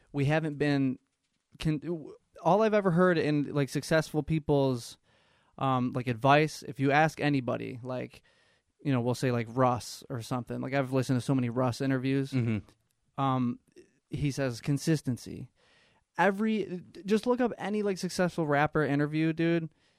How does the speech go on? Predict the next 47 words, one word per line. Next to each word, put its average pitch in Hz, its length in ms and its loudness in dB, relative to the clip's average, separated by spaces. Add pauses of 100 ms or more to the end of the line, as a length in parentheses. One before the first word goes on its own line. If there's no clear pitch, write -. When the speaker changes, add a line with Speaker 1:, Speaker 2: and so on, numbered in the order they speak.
(160)
Speaker 1:
or 175 160 4
anybody, 175 440 2
any 202 300 2
successful 165 800 -4
human 175 380 -2
being. 131 460 -2 (420)
They 143 140 2
will 156 140 -2
tell 160 180 -2
you, 147 320 -2
"Yeah, 147 160 -4
you 143 140 -2
just 131 180 -8
gotta 135 180 -4
keep 131 200 -6
grinding, 139 360 0
consistency, 127 640 -6
consistency." 139 520 -4
But 135 160 0
people 170 220 2
don't 165 240 -2
take 160 300 -4
that 127 320 -6 (1120)
literally, 143 600 4
you 131 140 0
know? 143 180 4
They're 147 120 4
like, 160 160 6
Speaker 2:
Yeah. 196 160 6
Speaker 1:
"Oh, 202 40 6
yeah, 185 220 4
you 170 160 2
know, 170 120 2
he 170 120 2
j-, 165 120 -6
you 156 180 -10
just 156 160 -8
gotta 160 160 -2
keep 165 200 -4
grinding." 147 320 2
But 147 140 0
people 175 500 2 (140)
really 175 400 4
aren't 196 340 2
consistent, 135 800 -4
you 135 140 -2
know? 156 260 0